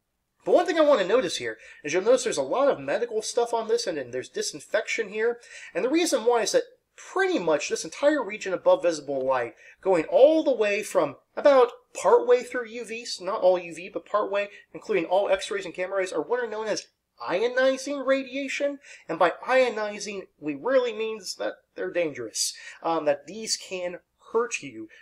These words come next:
because they can actually destroy the D N A inside cells and create mutations and cancers of their own. And we will talk more about that later.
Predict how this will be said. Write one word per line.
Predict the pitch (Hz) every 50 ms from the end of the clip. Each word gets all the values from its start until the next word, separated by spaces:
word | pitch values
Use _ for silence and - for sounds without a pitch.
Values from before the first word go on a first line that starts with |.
| _
because | - 170 160
they | 190 180
can | 196 - - -
actually | 196 240 240 - - 226 214
destroy | 185 185 - - - 165 165 165 156 156 160
the | 143 135
D | - - 147 156 170 165
N | 147 131
A | 131 131 139 151
inside | 156 - 143 139 131 - - 131 117 -
cells | - - - 170 214 233 226 240 - 156
and | 147
create | - - - 151 143 147 151 143
mutations | 139 131 127 _ - - 156 165 - - - - 160 156 156 147 -
and | 135 135 -
cancers | _ - 139 135 - - 135 131 127 120 - - -
of | 120 117 -
their | 120 117 110 107 _ _ _ -
own. | 131 123 113 104 - - - - _ - - - -
And | -
we | 156
will | 180 165
talk | - 175 165 147
more | 147 143 147 143
about | 139 135 123 117 -
that | - - - -
later. | 123 113 107 - - - -